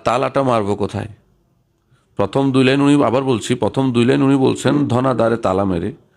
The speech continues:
ধনের ধারে তালা মারতে হবে, আর না মারলে কি হবে?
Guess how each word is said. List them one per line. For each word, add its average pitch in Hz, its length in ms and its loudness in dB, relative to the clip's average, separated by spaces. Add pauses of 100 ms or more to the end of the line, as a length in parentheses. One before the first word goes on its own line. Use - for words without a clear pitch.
(280)
ধনের 113 540 -2
ধারে 110 240 -2
তালা 107 260 -2
মারতে 104 280 -4
হবে, 98 300 -4 (380)
আর 107 140 -4
না 120 160 0
মারলে 117 320 -2
কি 139 140 -2
হবে? 131 380 0